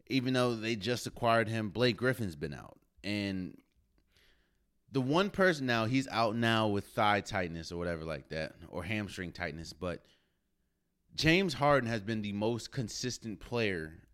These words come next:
on the Brooklyn Nets. And there, he's got them to second in the West, even with their best player, which is K D being out, and one of their mainstays and one of their best players in Kyrie being in and out,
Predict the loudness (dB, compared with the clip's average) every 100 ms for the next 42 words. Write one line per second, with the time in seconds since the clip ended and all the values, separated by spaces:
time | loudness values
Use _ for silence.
0 | _ 0 2 4 2 -2 -8 _ _ _
1 | _ _ _ -4 -2 -2 -2 -6 -6 -8
2 | -12 -14 -16 _ _ _ -20 -4 0 2
3 | 0 0 -4 -12 _ _ _ _ _ _
4 | _ _ _ 0 4 4 2 -4 -2 -2
5 | -2 -2 -2 0 -2 -2 -6 0 0 0
6 | -2 -2 0 2 2 0 -4 -2 0 2
7 | 4 6 4 4 2 4 4 2 0 -4
8 | 0 0 0 -6 -4 0 2 2 0 -2
9 | -2 -4 -4 -6 -8 -14 -20 -16 -6 -2
10 | 0 -2 -2 -2 0 0 2 2 0 0
11 | 0 -2 -2 0 2 0 4 6 6 6
12 | 4 0 -2 -2 -2 0 4 4 4 0
13 | -2 -4 -6 -6 -8 -10